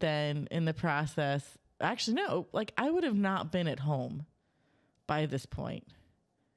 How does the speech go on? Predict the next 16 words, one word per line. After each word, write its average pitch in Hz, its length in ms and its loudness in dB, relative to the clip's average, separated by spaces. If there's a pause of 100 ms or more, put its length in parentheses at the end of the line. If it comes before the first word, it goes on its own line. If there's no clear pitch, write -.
(640)
Um, 151 460 -2 (1120)
but 185 120 0
no, 190 80 2
in 170 60 0
the 170 80 -2
process 208 240 0
of 208 80 2
me 196 80 2
getting 165 260 2
ready, 147 460 0 (1000)
Joe 156 720 2
is 156 180 2
coughing 160 380 0
up 151 140 0
a - 20 -4
storm. 139 580 0